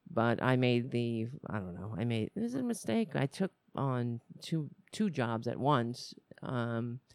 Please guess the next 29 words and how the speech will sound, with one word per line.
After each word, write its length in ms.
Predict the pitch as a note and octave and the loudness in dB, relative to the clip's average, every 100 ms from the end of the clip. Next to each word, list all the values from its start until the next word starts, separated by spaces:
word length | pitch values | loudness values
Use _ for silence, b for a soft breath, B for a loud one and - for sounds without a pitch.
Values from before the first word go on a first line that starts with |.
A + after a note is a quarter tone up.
| b b b | b b b
well, 160 | G#3+ F3+ | 6 10
I 80 | E3+ | 10
have, 200 | D#3+ - | 8 4
uh, 60 | A#3 | 2
you 200 | B3 C4 | 4 4
guys 220 | C3+ A#2+ | 4 4
know 200 | A2+ A2+ | 0 2
I 60 | A#2 | 2
do, 160 | A#2+ | 0
like, 200 | A2 G2 | 0 -4
five 280 | - G2 F#2+ | -4 -4 -2
different 320 | A2+ A#2 A2 | -2 -2 -2
jobs, 360 | A#2+ A#2+ A#2 C3+ | 0 2 0 -2
but 240 | A#2+ G#2 b b b - | -2 -2 b b b -6
these 520 | D#3+ G3+ A3 A3 - | 4 6 6 4 0
two 420 | - G3+ F3+ E3 C3 | 2 6 6 6 4
in 220 | C#3 C#3+ - | 2 0 -4
particular 680 | D#3 D3+ - C#3 C3+ B2+ G#2+ C#3 | -4 -2 0 2 2 2 -2 0
things 240 | C3+ B2+ | 2 2
that 160 | B2+ A#2 | 2 2
I 160 | A2+ G#2+ - | 2 0 -2
had 200 | C#3+ A#2 | -2 -2
to 100 | - | -2
do, 260 | A#2 A#2 A2+ | -2 0 4
and, 280 | D3+ D#3 - | 6 6 4
and 280 | C3+ C3+ C3 - | 4 4 2 0
I 160 | B2+ C3+ C#3+ | 0 0 0
have 220 | D3 | -2
to, 100 | C#3 | -2